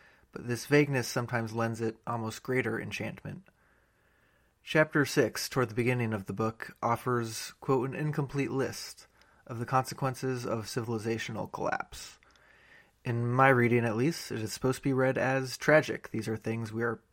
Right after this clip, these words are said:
supposed to miss, and the writing is no doubt powerful. But I noticed everything on the list was a double-edged sword.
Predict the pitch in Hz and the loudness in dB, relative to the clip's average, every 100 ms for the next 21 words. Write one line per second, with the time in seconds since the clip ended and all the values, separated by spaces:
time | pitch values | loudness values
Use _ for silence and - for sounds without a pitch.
0 | - - 127 117 - 123 127 - - - | -18 -6 -4 -4 -4 0 0 -2 -8 -10
1 | 117 113 113 117 117 117 110 98 110 107 | -8 -4 0 2 4 2 -2 -4 -6 -4
2 | 110 - 123 120 - 117 117 - - - | -6 -2 0 0 -2 -6 -8 -10 -20 -20
3 | - _ _ _ _ _ 170 156 151 165 | -20 _ _ _ _ _ 4 6 6 6
4 | 170 165 - 139 135 139 131 123 120 117 | 6 4 2 2 4 4 2 2 0 4
5 | 165 151 - - 123 117 113 120 117 113 | 4 4 0 -6 -2 -2 0 -2 0 0
6 | 107 110 - - - 147 - - | -2 -4 -6 -4 0 0 0 -4